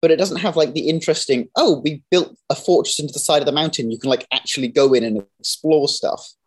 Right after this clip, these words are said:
that Skyrim does for me. It's, there's just so much blank emptiness. It's like,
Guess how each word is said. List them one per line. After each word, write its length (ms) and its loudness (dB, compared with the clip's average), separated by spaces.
that 60 0
Skyrim 460 0
does 260 -4
for 160 -16
me. 60 -20
It's, 360 -2
there's 200 -2
just 240 0
so 100 2
much 180 -4
blank 260 -2
emptiness. 500 -4
It's 100 -6
like, 160 -2